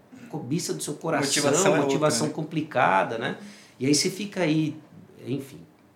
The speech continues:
Speaker 1: todo perturbado aí. Mas, enfim. Então, ah, um namoro curto, né? Por isso que tem que ter um horizonte claro de casamento, né?
Speaker 2: E aí também a próxima pergunta é sobre isso.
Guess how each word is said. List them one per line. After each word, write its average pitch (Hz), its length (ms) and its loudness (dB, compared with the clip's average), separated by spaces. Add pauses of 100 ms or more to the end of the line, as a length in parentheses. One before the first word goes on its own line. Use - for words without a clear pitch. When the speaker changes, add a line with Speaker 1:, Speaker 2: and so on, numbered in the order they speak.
Speaker 1:
todo 120 280 -8
perturbado 95 600 -8
aí. - 60 -18 (120)
Mas, 131 140 2
enfim. - 280 0 (920)
Então, 165 460 4 (340)
ah, 110 640 6
um 170 40 2
namoro 180 420 4
curto, 180 440 2 (240)
né? 131 140 -12
Por 151 120 -2
isso 175 180 0
que 175 100 -8
tem 175 160 0
que 170 60 -6
ter 175 120 -2
um 165 100 2
horizonte 147 440 -2
claro 147 380 -4
de - 80 -10
casamento, 92 580 -10 (160)
né? 104 220 -20 (1200)
Speaker 2:
E 117 60 -16
aí 123 180 -8
também 127 380 -2
a 120 60 -2
próxima - 320 -4
pergunta 127 340 -8
é - 20 -12
sobre 143 240 -4
isso. - 300 -8